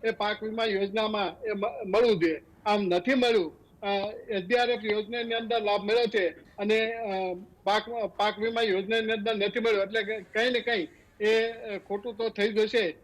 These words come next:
એ, એ, એ, એ સાબિત થાય છે. એટલે ખરેખર, અ,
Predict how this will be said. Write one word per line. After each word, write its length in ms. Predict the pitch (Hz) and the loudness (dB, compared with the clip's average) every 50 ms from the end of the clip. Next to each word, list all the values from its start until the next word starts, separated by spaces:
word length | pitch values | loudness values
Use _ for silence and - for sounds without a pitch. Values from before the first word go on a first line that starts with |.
| _ _ - | _ _ -2
એ, 80 | 214 214 | 0 2
એ, 640 | 220 220 220 226 - - - 214 208 208 214 214 214 - - - | 2 2 2 0 -2 -6 -6 -4 -4 -2 -4 -4 -6 -8 -8 -4
એ, 120 | - 208 202 202 - - | -2 -2 -2 -2 -2 0
એ 100 | 220 214 | 0 0
સાબિત 380 | 202 - 202 208 208 226 208 - | 2 2 0 0 2 0 0 0
થાય 140 | 196 170 156 | 0 0 0
છે. 140 | - 156 147 143 - - - - - - | -2 -6 -10 -10 -12 -20 -20 -20 -14 -12
એટલે 280 | 202 185 202 220 226 226 | -10 -4 0 2 2 2
ખરેખર, 500 | 220 - - 180 202 220 214 - 226 226 233 233 233 233 226 220 - - - - - - - | 0 0 0 2 2 2 0 0 0 2 2 2 2 0 -2 -6 -12 -18 -20 -20 -20 -12 -6
અ, 40 | 220 | -2